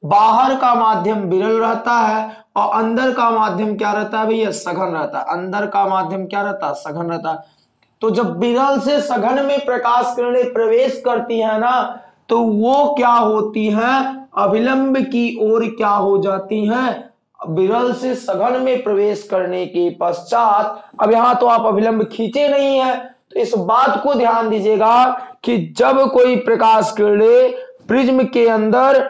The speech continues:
विरल से सघन में जाती हैं तो वो प्रकाश किरणें अपवर्तित होती हैं। अपवर्तित होने के पश्चात आधार की ओर झुक जाती हैं,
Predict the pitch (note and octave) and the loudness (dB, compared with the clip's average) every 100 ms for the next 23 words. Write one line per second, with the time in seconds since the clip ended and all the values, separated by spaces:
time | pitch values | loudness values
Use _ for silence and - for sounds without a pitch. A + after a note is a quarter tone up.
0 | - - D#3+ G#3+ B3+ C#4 - B3+ A3+ A#3 | -4 -2 2 4 6 4 4 0 2 2
1 | G3+ G#3+ A3 G#3+ D#3+ F3 F3 A#3 C4 C4 | 2 2 2 0 0 0 0 0 2 2
2 | C4+ A#3+ A#3+ - - - G#3 G3+ G3+ G3 | 2 0 -2 -8 -10 -2 2 2 2 0
3 | G3+ G#3+ G#3+ - A#3+ A#3+ B3 B3 - - | 2 2 2 0 0 4 2 0 -6 -18
4 | _ G#3+ A3 A3 A3+ A#3+ A#3+ A#3+ D4 C#4+ | _ 0 2 2 4 4 2 2 0 2
5 | C#4 - B3+ G#3+ - - - - F#3+ G3 | 0 0 0 0 -4 -10 -2 0 2 4
6 | G3+ G3+ G3 C4 G#3+ G3+ G3+ G3+ F#3+ F#3 | 4 4 2 0 0 0 0 -2 2 2
7 | F#3 F3+ F3 - G3+ G3+ G3+ - - - | 2 0 -2 0 0 2 0 -6 -18 -4
8 | F#3+ F#3+ F#3+ E3+ G3+ A3+ A#3 A3+ G#3+ G3 | 0 2 0 -2 0 0 0 -2 -4 -2
9 | G3 F#3+ D#3+ D3+ G3 F#3+ D#3+ D#3 - D#3+ | -2 -2 -4 -6 -6 -4 -4 -4 -6 -10
10 | D#3+ | -10